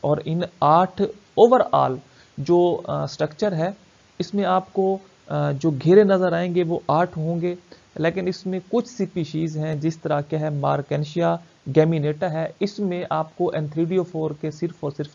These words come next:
चार लोब नज़र आएंगे। तो ये एक basically, अ, एमसीक्यूज़ के हवाले से एक important बात है कि जो, अ, गैमिनेटा की स्पीशीज है,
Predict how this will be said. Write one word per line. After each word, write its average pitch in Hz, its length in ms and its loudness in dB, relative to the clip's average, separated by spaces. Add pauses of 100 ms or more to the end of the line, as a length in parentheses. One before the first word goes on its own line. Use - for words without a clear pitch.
(140)
चार 165 320 4
लोब 127 340 -6
नज़र 117 200 -12
आएंगे। 117 320 -16 (400)
तो 135 60 -8
ये 180 300 2
एक 185 80 -2
basically, 175 720 -2 (440)
अ, 135 920 -6
एमसीक्यूज़ 170 560 -2
के 175 80 -4
हवाले 160 240 -4
से 156 140 -8
एक 156 120 -8
important 160 460 -6
बात 143 260 -4
है 180 160 -8 (380)
कि 165 100 -4
जो, 180 400 0 (260)
अ, 139 280 -2
गैमिनेटा 151 640 0
की 202 140 0
स्पीशीज 160 600 -6
है, 160 300 -6